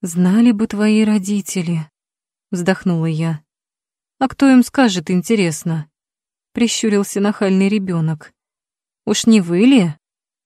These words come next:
Я вспомнила злополучный пикап, который поджидал меня на улице, вздохнула и шагнула на доску. Хорошо, что сегодня на мне удобные ботинки и джинсы. Доска была шаткая.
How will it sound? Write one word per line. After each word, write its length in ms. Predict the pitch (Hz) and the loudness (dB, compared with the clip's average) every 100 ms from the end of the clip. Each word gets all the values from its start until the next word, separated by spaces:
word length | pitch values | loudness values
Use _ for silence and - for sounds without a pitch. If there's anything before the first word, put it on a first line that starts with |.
| _ | _
Я 160 | 220 233 | 0 0
вспомнила 580 | - - 247 233 214 202 | -2 0 4 6 4 2
злополучный 640 | 208 196 208 208 - 196 | -2 -2 -2 -2 -2 -4
пикап, 420 | - 208 247 240 | -4 -4 -4 -4
который 380 | - - 175 170 | -6 -10 -6 -6
поджидал 500 | 160 175 180 185 208 | -6 -6 -4 0 0
меня 300 | 180 180 190 | 2 2 0
на 160 | 190 202 | 0 0
улице, 600 | 180 156 156 - 160 - _ _ _ - | 0 -4 -6 -10 -10 -10 _ _ _ -12
вздохнула 800 | 202 269 - 196 196 190 185 180 _ _ _ _ | -2 -2 0 0 0 0 -2 -6 _ _ _ _
и 80 | 269 | -4
шагнула 480 | - 165 175 214 | -4 -2 2 2
на 160 | 190 165 | 2 0
доску. 580 | 160 160 151 - 180 156 _ _ _ _ _ _ _ _ | -2 -6 -10 -10 -10 -10 _ _ _ _ _ _ _ _
Хорошо, 280 | 190 190 202 | -6 -4 -4
что 160 | - 180 | -6 -6
сегодня 420 | - 180 180 175 | -4 -4 -2 0
на 120 | 170 | 0
мне 220 | 170 170 | 0 0
удобные 480 | 170 165 175 175 170 | -2 -2 -2 -2 -2
ботинки 500 | 170 170 220 208 - | -2 -4 0 0 -2
и 140 | 185 | -4
джинсы. 600 | 190 180 180 160 - 175 156 _ _ _ _ _ _ | -4 -2 -2 -4 -8 -12 -12 _ _ _ _ _ _
Доска 400 | 196 190 - 220 | -4 -4 -2 -2
была 240 | 202 220 233 | 0 0 0
шаткая. 840 | - 190 170 - - 170 170 160 | -2 -4 -4 -6 -6 -4 -4 -6